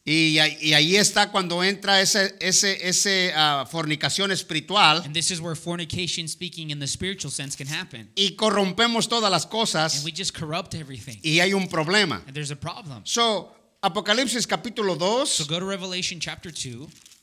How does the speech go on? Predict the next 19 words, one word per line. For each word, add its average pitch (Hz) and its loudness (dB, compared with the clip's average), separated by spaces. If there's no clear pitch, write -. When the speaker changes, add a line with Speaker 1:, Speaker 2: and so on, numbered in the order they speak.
Speaker 1:
y 151 0
vamos 202 2
a - 0
empezar 185 2
en 190 0
el 151 -4
catorce. 143 -4
Speaker 2:
And 127 -6
we're 151 -4
gonna 165 -6
read 160 -8
verse 151 -8
fourteen. 135 -16
Speaker 1:
Gloria 151 0
a 139 -4
Dios. 123 -8
¿Lo 123 -8
tenemos, 185 0
hermano? 220 -4